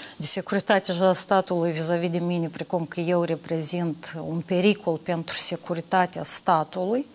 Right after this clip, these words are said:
deci până la momentul dat, eu pericol pentru securitatea statului nu am reprezentat. A, pe parcursul carierei, fără a vorbi mai mult, am avut dosare cu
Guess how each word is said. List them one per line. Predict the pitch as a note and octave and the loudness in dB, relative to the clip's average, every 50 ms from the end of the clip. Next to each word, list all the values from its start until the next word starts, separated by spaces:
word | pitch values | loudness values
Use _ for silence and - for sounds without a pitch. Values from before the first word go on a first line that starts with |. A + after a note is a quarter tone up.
| - - - | -20 -10 -8
deci | - - - | -4 -2 -2
până | - - D#4 C#4+ C#4 | 4 6 8 8 10
la | A#3+ A#3 | 8 8
momentul | A3 G#3+ G#3 G#3 G#3 A3 A3+ A#3 G#3+ G3+ - G3 F#3 F3 | 6 6 4 4 4 6 4 4 4 2 0 -4 0 4
dat, | A#3+ C#4 E4 F4 - - - - - - - | 6 6 6 4 2 -8 -14 -14 -14 -12 -6
eu | - G#3+ B3 C#4+ C#4 | 2 4 6 6 6
pericol | - D4 C#4 C4+ C#4+ C#4+ - C#4 | 6 4 4 4 4 4 2 2
pentru | C4 - C4+ C4 - | 4 4 4 4 6
securitatea | - - C4 B3+ - B3 B3 - C4+ C4 C4 B3+ | 4 2 2 0 0 -4 2 2 2 4 4 2
statului | A#3 - - B3+ B3 - B3 A#3 A#3 | 0 4 4 2 2 4 0 0 2
nu | A#3 A3+ | 4 4
am | A3 F#3+ F3 E3 | 4 2 2 0
reprezentat. | D#3 D3 C#3+ - D#3+ D3+ D3+ D#3 D#3 D3+ - - - - - - - _ _ _ _ _ _ _ _ _ - _ _ _ _ _ _ _ _ _ _ | -4 -6 -6 -6 -8 -6 -6 -6 -6 -6 -8 -10 -10 -10 -18 -20 -20 _ _ _ _ _ _ _ _ _ -20 _ _ _ _ _ _ _ _ _ _
A, | - E3+ | -6 -4
pe | E3+ D#3+ - - - | -4 -4 -6 -8 -4
parcursul | - F#3+ F#3 - - B3+ B3+ - - - G#3 | -2 -2 -2 0 0 0 2 2 2 0 0
carierei, | G#3 - G3 F3+ F3 G3 G3 A3 A#3+ - F#3+ F3 | -2 -2 -2 -2 0 2 4 4 4 4 4 0
fără | E3+ - - G3+ G3 F3+ F3+ E3+ E3 D#3+ D#3 E3 - - - - E3+ E3+ E3+ | -4 -4 -2 0 0 0 0 -2 -2 -4 -4 -8 -10 -10 -12 -12 -8 -4 -2
a | E3+ E3 E3 E3 E3 | -2 0 0 0 -2
vorbi | D#3+ D3+ F3 F3 F3 E3+ G3+ | -2 -2 -2 -2 -2 -2 -2
mai | F#3+ F#3 F3 E3+ | -2 -2 -2 -2
mult, | G3 A#3 C4+ C4 - | 0 0 0 0 0
am | B3 A#3+ B3 | 0 2 2
avut | A#3+ A#3 B3+ B3 - - | 0 0 -4 -4 -4 -8
dosare | A3+ G#3 G3+ A3 G#3+ - - A#3 A#3 A3 G#3+ G#3+ | -8 -4 -4 -4 -2 0 2 4 4 4 4 2
cu | G3+ - - | -4 -6 -16